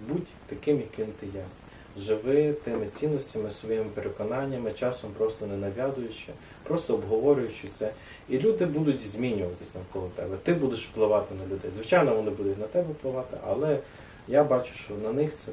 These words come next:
було цікаво, тому що було багато людей, представників Л Г Б Т, були, які далекі були від Бога, були такі, які втратили віру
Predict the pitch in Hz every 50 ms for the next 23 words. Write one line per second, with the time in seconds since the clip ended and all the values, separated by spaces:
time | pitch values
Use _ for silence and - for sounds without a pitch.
0 | 107 - 117 117 120 117 110 104 101 101 104 104 101 98 - - - - - -
1 | - - - - - - - 135 127 - - 135 120 113 87 90 - - 98 104
2 | 110 - - 98 98 131 151 147 - 131 123 127 120 113 - 107 101 101 101 113
3 | 117 107 - - - - - - 127 127 - - - - - - - - 117 117
4 | 113 110 104 - - 104 101 - - 143 135 117 104 98 101 101 - 120 123 123
5 | 123 - - - - - - - - - - - - 110 135 147 151 147 131 120
6 | 110 - - - - 123 135 131 117 107 98 95 90 117 123 143 147 147 - 117
7 | 101 110 113 110 101 98 95 92 98 104 104 101 95 87 - - 123 139 143 139
8 | 127 - - 104 98 - - 135 139 135 117 98 - - - - 113 113 117 107
9 | 98 98 - - - 113 120 120 - - 98 87 95 90 87 98 107 107 101 101